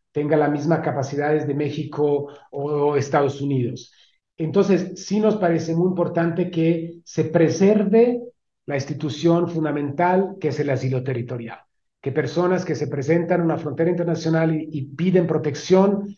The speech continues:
su caso pueda ser, bueno, que sea recibido al territorio, que su caso puede ser escuchado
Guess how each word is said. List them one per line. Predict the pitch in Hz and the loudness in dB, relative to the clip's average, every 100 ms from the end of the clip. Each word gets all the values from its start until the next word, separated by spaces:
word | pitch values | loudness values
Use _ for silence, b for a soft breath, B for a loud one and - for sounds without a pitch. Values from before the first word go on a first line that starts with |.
| _ | _
su | - - 131 | -14 -10 0
caso | 185 190 190 202 202 208 - - _ | 6 6 6 4 4 2 -4 -16 _
pueda | 156 165 156 | 8 8 8
ser, | - 160 156 165 - - _ _ _ _ _ | 4 4 8 6 6 -4 _ _ _ _ _
bueno, | 139 120 | -2 -2
que | 123 | -2
sea | 135 | 0
recibido | 127 120 165 220 | 0 0 6 8
al | 208 | 8
territorio, | 175 160 165 165 147 | 6 4 6 4 4
que | |
su | 127 127 | -2 -2
caso | 151 156 | 2 2
puede | 143 135 127 | 2 0 0
ser | 135 123 | -2 -4
escuchado | 123 - 131 - 185 190 202 202 | -6 -10 -8 2 4 6 4 0